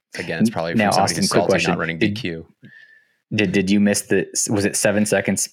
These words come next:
Speaker 2: off of the, your actual B Q time, or was it seven seconds you missed the cutoff that was under?
Speaker 1: No, no, no, no, no. Twen-, twenty-six seconds, so a second a mile, um, off of sub, uh, of a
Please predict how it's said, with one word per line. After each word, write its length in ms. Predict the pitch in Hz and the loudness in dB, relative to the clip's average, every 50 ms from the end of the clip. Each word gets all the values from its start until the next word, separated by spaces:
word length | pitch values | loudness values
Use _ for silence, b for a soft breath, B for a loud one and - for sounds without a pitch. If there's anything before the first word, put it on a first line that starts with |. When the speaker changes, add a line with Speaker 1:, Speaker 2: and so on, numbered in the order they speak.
| _ _ _ _ - 104 - - - - | _ _ _ _ -12 -12 -10 -8 -2 0
Speaker 2:
off 280 | 104 92 - - - | 0 2 0 0 0
of 160 | - 101 92 | 0 0 0
the, 160 | 95 95 82 - - - | 0 -2 -4 -4 -4 -4
your 300 | 110 - 104 98 95 92 | -2 0 2 2 2 2
actual 220 | 92 - - 98 | 0 0 -2 -2
B 240 | 87 - 101 95 90 | -2 0 -2 -2 -2
Q 200 | - - 101 92 | -2 -2 -2 -2
time, 480 | - - - - 104 123 160 202 208 - | -2 -2 -2 -2 0 2 2 0 0 2
or 100 | - 107 | 2 2
was 160 | 98 101 95 | 2 2 0
it 220 | 95 - - - - _ _ - 104 101 - - - | 0 -2 -4 -8 -16 _ _ -10 -10 -10 -10 -6 -4
seven 260 | - - 104 95 98 | 0 0 2 2 2
seconds 480 | - 92 90 - - 87 87 - - - - | 2 0 0 0 0 -2 -2 -2 -4 -4 -2
you 120 | 104 92 | 0 0
missed 240 | 92 95 87 - - | 2 0 -2 -2 -4
the 80 | - 87 | -4 -4
cutoff 640 | - - - - 101 92 85 82 - - - - - - | -4 -2 0 0 2 2 2 0 -2 -6 -14 -14 -8 -2
that 140 | - 90 90 | -2 0 0
was 140 | 87 - - - | 0 -2 -2 -2
under? 480 | 117 110 104 85 82 80 85 117 - _ _ _ _ _ B B B B B B B B B | 0 2 2 2 2 -2 -2 -4 -8 _ _ _ _ _ B B B B B B B B B
Speaker 1:
No, 100 | - 113 | -4 -4
no, 100 | 104 101 | -2 -2
no, 100 | 95 90 | -2 -2
no, 220 | 87 82 82 78 78 | -2 -2 -2 -2 -4
no. 60 | 78 | -6
Twen-, 320 | - - - 113 104 - | -8 -6 -4 -4 -4 -4
twenty-six 640 | - - - 123 113 101 - - - - 113 - - | -6 -4 -2 -2 -2 -2 -2 -4 -4 -4 -6 -6 -4
seconds, 360 | - 78 69 - - - - | -4 -4 -4 -4 -6 -6 -4
so 80 | 76 76 | -4 -4
a 60 | - | -2
second 340 | - - 143 131 - 123 101 | -2 -2 -2 -2 -2 -2 -2
a 40 | |
mile, 560 | 90 90 87 87 87 80 78 82 85 - - - - | -2 -2 -2 0 0 -2 -2 -4 -8 -10 -14 -14 -6
um, 540 | - 98 101 95 90 82 80 80 78 73 - B B B B B B B B B _ - | -2 0 0 2 0 0 -2 -6 -10 -12 -14 B B B B B B B B B _ -4
off 260 | 90 87 87 85 - | -2 -2 -2 -2 -2
of 520 | 87 85 85 82 82 85 90 - - - - - _ _ _ - | -2 -2 -2 -2 -4 -6 -12 -16 -18 -20 -20 -20 _ _ _ -8
sub, 360 | - - - 107 90 87 80 - | -6 -4 -2 -2 -2 -4 -4 -6
uh, 240 | 92 92 71 80 82 | -4 -2 -2 -2 -2
of 60 | 80 | -2
a 180 | 82 78 82 | -2 -2 -4